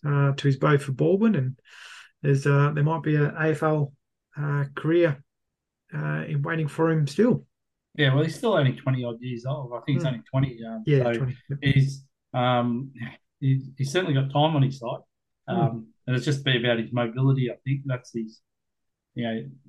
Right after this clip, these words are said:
Speaker 2: to, uh, keep developing that. Um,
Speaker 1: Hmm.
Speaker 2: as you say, having those two major knee injuries, um, would certainly make it tougher. But I think he's, uh, you know, he's certainly shown some glimpses that, you know, there's a player there.
Speaker 1: Yep.
Speaker 2: Um, just has to keep working.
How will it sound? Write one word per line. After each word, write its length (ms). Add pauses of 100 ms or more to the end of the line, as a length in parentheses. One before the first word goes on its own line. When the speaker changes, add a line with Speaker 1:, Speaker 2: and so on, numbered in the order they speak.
(440)
Speaker 2:
to, 340
uh, 240
keep 200
developing 480
that. 240 (240)
Um, 300
Speaker 1:
Hmm. 180 (420)
Speaker 2:
as 140
you 60
say, 300
having 240
those 220
two 300 (440)
major 300
knee 240
injuries, 640
um, 400 (120)
would 140
certainly 240
make 160
it 140 (340)
tougher. 320
But 120 (720)
I 160
think 160
he's, 260
uh, 360 (240)
you 80
know, 80
he's 120 (100)
certainly 300
shown 280
some 200
glimpses 540
that, 140 (800)
you 80
know, 60
there's 140
a 60
player 320
there. 420 (220)
Speaker 1:
Yep. 140
Speaker 2:
Um, 240 (120)
just 140
has 140
to 100
keep 200
working. 360